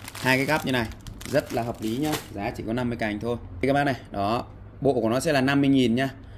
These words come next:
Nếu các bác dùng bình thường thì rất là khó dùng. Đấy, combo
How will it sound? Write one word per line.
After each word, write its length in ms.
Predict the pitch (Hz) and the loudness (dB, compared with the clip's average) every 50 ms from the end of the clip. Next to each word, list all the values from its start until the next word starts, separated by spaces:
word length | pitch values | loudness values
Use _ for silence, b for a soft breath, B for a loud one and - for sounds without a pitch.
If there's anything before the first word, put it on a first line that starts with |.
| B B | B B
Nếu 160 | - 113 127 135 | 2 4 6 8
các 100 | 165 160 | 8 8
bác 180 | 170 175 151 | 6 6 4
dùng 180 | 135 135 123 120 | 2 2 2 2
bình 160 | 120 120 117 | 2 2 2
thường 300 | 110 123 120 113 113 113 | 4 4 4 4 2 2
thì 260 | 110 117 113 113 110 | 2 2 4 4 4
rất 160 | 107 151 170 | 4 2 2
là 60 | 160 135 - | 2 2 2
khó 160 | 120 127 139 | 2 2 4
dùng. 260 | 135 135 123 113 107 | 4 4 2 2 2
Đấy, 300 | 107 98 101 113 123 123 - - - | 0 2 2 4 2 2 0 -2 -2
combo 240 | - 123 123 123 127 | 0 2 2 4 4